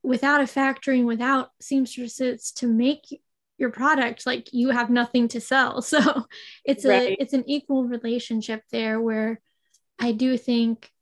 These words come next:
Speaker 1: um, skilled sewing work is very much undervalued and in our society. And I think a lot of it is just a lack of education about what really goes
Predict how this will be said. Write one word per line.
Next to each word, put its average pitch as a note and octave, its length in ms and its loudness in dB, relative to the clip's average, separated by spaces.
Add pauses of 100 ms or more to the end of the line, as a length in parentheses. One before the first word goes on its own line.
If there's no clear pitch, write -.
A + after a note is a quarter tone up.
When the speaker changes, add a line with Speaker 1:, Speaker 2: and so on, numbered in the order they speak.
Speaker 1:
um, A3+ 420 -10 (480)
skilled A#3+ 380 -2
sewing C4 400 4
work A#3 400 -2
is B3 400 -4
very B3+ 300 2
much A#3+ 320 2
undervalued A#3 1000 -2
and A#3+ 360 -4 (540)
in B3+ 340 6
our B3 140 2
society. B3+ 920 4
And B3+ 220 -2 (560)
I C#4+ 60 4
think F4+ 160 0
a - 20 4
lot C4+ 200 4
of C#4 100 2
it C4+ 100 4
is B3+ 180 2
just B3+ 300 -4
a C4 60 -2
lack B3 320 -4
of C4 100 -4
education B3 640 -4
about A#3+ 320 -4
what B3+ 240 -6
really C4+ 220 2
goes B3 320 0